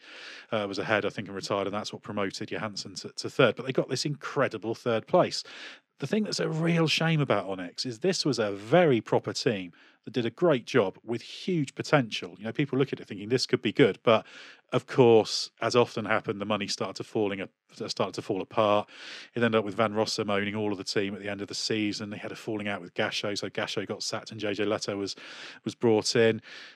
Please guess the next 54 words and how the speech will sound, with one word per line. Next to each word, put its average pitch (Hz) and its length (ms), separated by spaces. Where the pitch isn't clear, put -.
Uh, - 220
tried 139 220
to 123 80
do 117 120
this 104 140
Porsche 120 420
engine 104 300
deal, 95 200
the 98 60
one 98 160
that 92 140
Footwork 101 500
eventually 95 320
got, 110 160
which 139 120
on 170 100
paper 143 240
sounded 98 320
great, 95 240
but 107 80
obviously 101 400
that, 98 260
that 107 220
Porsche 104 260
<laughs> - 100
engine 110 240
was, 104 320
uh, 101 200
was, 107 160
uh, 101 140
was 104 120
not 107 160
a 95 40
great, 101 300
great 107 180
one. 101 160
But 117 340
g-, - 160
gradually 113 440
the 101 80
team 101 240
fell 98 180
apart. 98 300
It 90 40
was 104 100
sold 101 220
to 101 140
a, 95 460
a - 40
Swiss - 440
former 98 320
racer, 98 400
Peter - 240
Monteverdi. 95 640